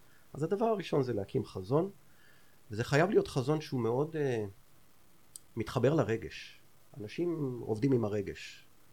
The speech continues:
הם יכולים לספר סיפורים מפה עד הודעה חדשה, מה מחבר אותם, כסף ועניינים, זה לא. מה שמחבר אותם בסוף זה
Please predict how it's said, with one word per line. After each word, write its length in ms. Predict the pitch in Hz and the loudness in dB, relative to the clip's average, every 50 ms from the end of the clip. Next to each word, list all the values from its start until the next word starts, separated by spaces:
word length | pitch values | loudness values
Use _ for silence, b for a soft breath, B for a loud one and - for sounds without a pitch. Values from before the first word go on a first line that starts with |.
| - - | -14 -10
הם 100 | - 104 | -8 -8
יכולים 240 | 104 - 120 123 123 | -2 0 0 0 0
לספר 300 | - - 127 - 113 101 | 0 -2 -6 -6 -6 -6
סיפורים 400 | - 110 - - 101 107 98 95 | -6 -10 -8 -6 -4 -4 -4 -4
מפה 180 | 92 - 104 | -4 -2 -2
עד 80 | 98 98 | -2 -2
הודעה 200 | 95 92 95 92 | -4 -4 -6 -8
חדשה, 320 | - 98 - 98 - 104 | -8 -10 -12 -8 -6 -6
מה 100 | 95 98 | -6 -6
מחבר 320 | 95 92 - 87 92 107 110 | -8 -10 -10 -8 -8 -6 -6
אותם, 280 | 113 107 - 95 90 | -6 -6 -6 -8 -10
כסף 300 | - - 107 - - 95 - | -6 -6 -6 -6 -6 -12 -10
ועניינים, 400 | - 90 90 90 95 113 117 110 | -10 -10 -8 -8 -6 -6 -6 -6
זה 120 | 87 90 87 | -8 -10 -12
לא. 140 | - - - - - - - - - - - - | -14 -14 -18 -20 -20 -20 -20 -20 -20 -18 -8 -4
מה 100 | 123 123 | -2 0
שמחבר 340 | - 104 - - 101 101 107 | 0 0 0 0 0 0 0
אותם 260 | 104 - - 92 85 | 0 -2 -4 -6 -6
בסוף 240 | 82 - 120 113 98 | -4 -2 -2 -2 -2
זה 80 | 82 | -6